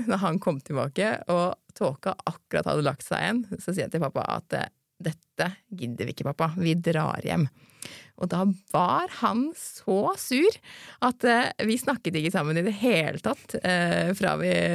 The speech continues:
dro fra parkeringsplassen på Solli i Asker til vi kom hjem. Og så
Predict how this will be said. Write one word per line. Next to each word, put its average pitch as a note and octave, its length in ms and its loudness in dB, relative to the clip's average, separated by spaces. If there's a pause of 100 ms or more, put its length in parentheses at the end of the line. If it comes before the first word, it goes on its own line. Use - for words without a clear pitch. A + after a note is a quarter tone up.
dro F3 320 4
fra G#3 220 2
parkeringsplassen D#3 960 -2
på E3 220 0
Solli D3 320 2
i D3+ 60 0
Asker A3 520 -4
til E3+ 300 0
vi F3+ 160 0 (140)
kom E3 280 -2
hjem. G#3 240 -2 (720)
Og G3 260 0
så F#3 480 0